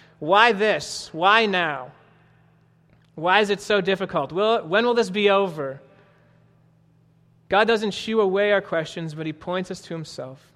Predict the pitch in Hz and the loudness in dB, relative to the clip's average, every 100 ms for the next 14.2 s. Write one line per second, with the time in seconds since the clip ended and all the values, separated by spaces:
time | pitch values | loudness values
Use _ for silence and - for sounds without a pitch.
0 | _ _ _ _ _ - 165 214 226 - | _ _ _ _ _ -6 0 2 0 0
1 | - 240 226 226 - 214 202 196 185 180 | 0 0 0 -4 -2 0 0 0 -2 0
2 | 190 208 202 196 180 175 170 - - _ | 2 0 -2 -4 0 0 -2 -12 -20 _
3 | _ _ _ _ _ _ _ _ - 180 | _ _ _ _ _ _ _ _ -10 -10
4 | - - 196 190 185 170 143 160 165 143 | -6 0 0 0 -4 -8 -8 -6 -6 -10
5 | 127 143 - - _ _ _ _ _ _ | -14 -18 -20 -20 _ _ _ _ _ _
6 | _ - 175 165 196 190 196 165 - 208 | _ -8 -6 -4 0 -2 -4 -12 -2 0
7 | 220 202 170 - - _ _ _ 160 - | 2 2 -2 -10 -20 _ _ _ -12 -4
8 | 180 180 175 170 156 147 151 147 143 139 | -2 0 -2 -6 -8 -6 -4 -2 -4 -8
9 | _ _ _ _ 190 180 - 196 196 202 | _ _ _ _ -2 -2 -2 -2 0 2
10 | 202 185 180 160 - - 170 160 151 165 | 0 0 0 0 -4 -2 0 0 -2 -6
11 | 156 - 190 190 175 170 151 - 160 151 | -6 -4 -2 -2 0 -2 -4 -8 -6 -6
12 | 151 165 - - 190 190 180 175 160 147 | -6 -8 -10 -4 -2 -2 0 0 0 -4
13 | 151 147 139 - _ 170 160 - 185 170 | -4 -4 -8 -20 _ -10 -10 -10 -8 -6
14 | 170 165 | -6 -8